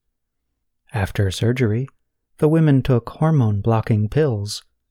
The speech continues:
a common treatment for this type of cancer. But the women did not get radiation treatment. After five years, Ten of the women saw cancer return in the same breast,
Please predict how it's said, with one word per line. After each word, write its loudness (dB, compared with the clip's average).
a 2
common 2
treatment -4
for 0
this 0
type -2
of -4
cancer. 0
But 0
the 2
women 2
did -2
not -2
get -4
radiation 0
treatment. -8
After -2
five -4
years, -2
Ten 2
of 0
the 2
women 4
saw -2
cancer 0
return 0
in 2
the -6
same -4
breast, -4